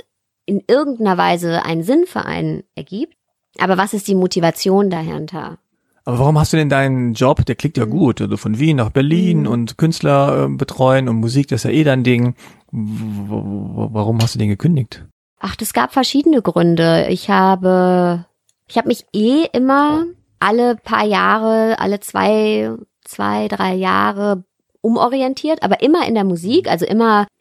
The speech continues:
Speaker 1: einen Schritt, wenn man so möchte, höher, ja, ähm, weil es ist ja meistens so, du bist irgendwo in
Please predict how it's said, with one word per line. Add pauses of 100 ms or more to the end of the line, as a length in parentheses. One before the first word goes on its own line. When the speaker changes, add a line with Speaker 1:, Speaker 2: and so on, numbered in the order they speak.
(100)
Speaker 1:
einen
Schritt,
wenn
man
so
möchte,
höher,
ja,
ähm, (240)
weil
es
ist
ja
meistens
so,
du
bist
irgendwo
in